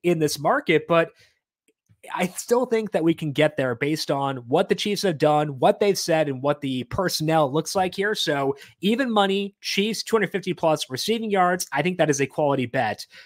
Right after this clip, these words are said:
for the games on Saturday. The second game I want to discuss on Saturday involves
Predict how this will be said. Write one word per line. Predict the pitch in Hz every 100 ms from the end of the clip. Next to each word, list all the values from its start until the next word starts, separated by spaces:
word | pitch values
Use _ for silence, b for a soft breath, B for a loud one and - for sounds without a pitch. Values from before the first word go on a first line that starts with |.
| B
for | _ 143 135 131 131
the | 135
games | 123 127 117 107 104
on | 101 101
Saturday. | - 117 98 82 64 - _ _ _ _ _ _ _ b b b b _
The | 175
second | 175 - 349 330 180
game | 139 113
I | 117
want | 135 151
to | 156
discuss | 139 - - 131 -
on | 160
Saturday | 175 107 98 101 120 269 320 _
involves | 175 165 277 339 240 226 214